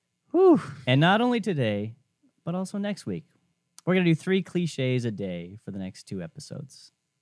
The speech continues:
Speaker 1: You
Speaker 2: So
Speaker 1: know, Doug, that totals six cliches. <laughs>
Speaker 2: Wow.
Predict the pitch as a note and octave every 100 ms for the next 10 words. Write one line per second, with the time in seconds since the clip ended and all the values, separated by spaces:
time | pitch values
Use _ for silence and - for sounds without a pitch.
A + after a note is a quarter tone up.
0 | - D#3 F3 B3 G3 D3 C#3+ E3+ A#3 -
1 | G#3 F3+ A#2+ A2 - - G#3 G#3 - -
2 | C3+ - F#3 F#3 F#2+ - - - D#3 -
3 | C4+ - _ - C#4 C#4+ C#4 G3 A#2+ F#2+